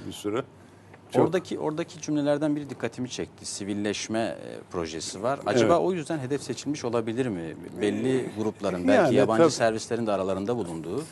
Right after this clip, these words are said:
Speaker 2: Dev Sol'u taşeron olarak kullanmak suretiyle, e, bir şekilde Hiram Abbas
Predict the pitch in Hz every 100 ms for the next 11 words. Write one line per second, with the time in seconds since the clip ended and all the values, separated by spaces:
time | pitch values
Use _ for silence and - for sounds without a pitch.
0 | - - - - - 160 160 131 117 131
1 | 120 139 131 107 101 - 101 101 113 -
2 | 104 90 - 110 87 80 - 67 65 64
3 | 60 60 57 57 58 62 95 - 95 95
4 | 92 87 95 92 90 90 -